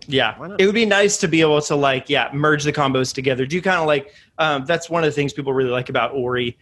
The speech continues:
Speaker 1: um, and the Blind Forest or the Will of Wisps or whatever, is that you can, like, it feels really seamless to use a bunch of power-ups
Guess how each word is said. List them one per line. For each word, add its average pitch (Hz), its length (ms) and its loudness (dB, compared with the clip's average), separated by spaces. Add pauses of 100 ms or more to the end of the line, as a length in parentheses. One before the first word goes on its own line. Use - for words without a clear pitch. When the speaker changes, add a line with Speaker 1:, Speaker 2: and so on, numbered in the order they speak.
(380)
Speaker 1:
um, 123 420 -6 (160)
and 120 340 -6 (300)
the 131 100 -14
Blind 123 220 -2
Forest 120 380 -4
or - 20 -4
the 123 80 -4
Will 117 200 -4
of 110 60 -14
Wisps 117 380 -8
or 120 60 -8
whatever, 117 340 -4 (160)
is 135 120 -4
that 139 80 -4
you 147 140 -2
can, 139 200 0
like, 123 260 -2 (300)
it 180 100 0
feels 185 400 0
really 151 220 2
seamless 139 480 2
to 131 140 2
use 127 280 0
a 127 40 -4
bunch 131 180 0
of - 60 -20
power-ups 127 500 0